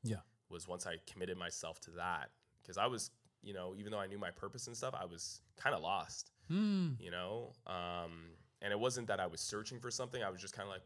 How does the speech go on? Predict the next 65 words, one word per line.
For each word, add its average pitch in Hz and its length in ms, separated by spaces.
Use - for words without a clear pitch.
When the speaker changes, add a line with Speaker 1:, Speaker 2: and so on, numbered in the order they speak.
Speaker 2:
"Well, 131 260
whatever's 139 380
gonna 135 180
happen 143 260
is 139 160
gonna 135 140
Speaker 1:
Gonna 147 80
Speaker 2:
happen." 117 260
You 107 60
know, 107 120
Speaker 1:
happen. 113 140
Speaker 2:
I 120 40
had 127 100
interests 95 480
in 90 200
a - 60
lot 110 220
of 95 60
different 85 280
things. 85 340
But 92 200
the - 80
second 113 300
I 98 100
got 95 180
into 90 160
the 90 100
competitions, 90 720
I 87 100
was 85 180
like, 87 180
"I'm 104 100
gonna 117 160
take 110 240
this 101 160
as 90 120
far 92 220
as 90 120
I 85 80
can, 107 360
Speaker 1:
Mm-hmm. 123 200
Speaker 2:
and 90 140
I'm 85 120
gonna 80 140
stop." - 360
That's 92 160
why, 87 160
that's 98 160
why 95 120
I 87 60
said. 76 260
Speaker 1:
And 135 100
you 135 80
feel 143 140
like 131 160
you 131 80
took 127 160
it 120 140
as 110 120
far 107 180
as 101 100
you 98 60
could. 82 300
I 101 60
mean, 104 260